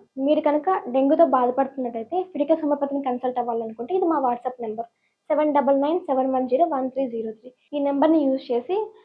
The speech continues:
మెసేజ్ కానీ కాల్ కానీ చేసి మా వద్ద కన్సల్టేషన్ తీసుకోగలరు. అలాగే ఆ ఫిడికస్ homeopathy నుంచి డౌట్స్ ఏమైనా ఉన్నా, అలాగే డెంగ్యూ కండిషన్ నుంచి డౌట్స్ ఏమైనా కూడా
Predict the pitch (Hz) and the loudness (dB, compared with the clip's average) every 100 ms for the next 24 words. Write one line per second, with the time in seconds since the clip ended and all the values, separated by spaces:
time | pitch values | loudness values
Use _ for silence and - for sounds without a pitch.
0 | - 269 285 302 294 294 294 - 262 247 | -4 -2 0 0 2 2 0 -4 2 2
1 | 262 254 254 254 233 233 415 - _ _ | 4 0 0 -2 -6 -6 -8 -8 _ _
2 | 262 269 269 254 247 381 349 294 285 330 | -4 0 2 2 0 0 0 -2 -2 -2
3 | 311 262 240 214 208 208 - - 285 294 | 0 0 -2 -4 -4 -6 -12 -2 0 2
4 | 392 440 - - 233 233 269 302 285 277 | 0 -2 -8 -8 -8 -4 0 0 0 0
5 | 277 269 247 233 233 233 247 233 226 220 | -2 -4 -4 0 0 0 -6 -4 -4 -6
6 | 233 - 240 240 269 247 254 285 269 262 | -6 -2 0 2 2 2 2 2 0 -2
7 | 262 254 233 233 233 247 233 226 220 277 | -4 -6 -4 -4 -6 -10 -10 -8 -6 -6